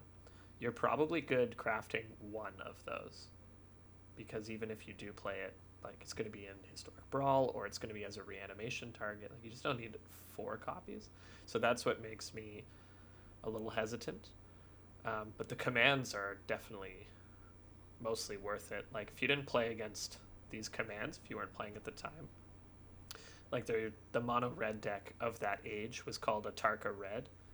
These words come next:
and it was just mono red that splashed green for Atarka's command. And it was very, very strong.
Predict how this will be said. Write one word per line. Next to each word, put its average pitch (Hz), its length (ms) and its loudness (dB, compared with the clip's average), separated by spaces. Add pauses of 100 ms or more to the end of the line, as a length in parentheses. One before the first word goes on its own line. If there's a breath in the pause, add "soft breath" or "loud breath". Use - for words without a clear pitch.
(300 soft breath)
and - 120 -6
it 104 60 -2
was 101 140 -6
just - 380 2
mono 110 240 4
red 101 240 -2
that - 100 -8
splashed - 400 2
green 101 220 -8 (100)
for - 140 -4
Atarka's - 460 -6
command. - 400 -12 (760)
And 113 120 -2
it 110 60 -2
was 107 120 -6
very, 110 300 4
very 98 200 -2
strong. - 400 -6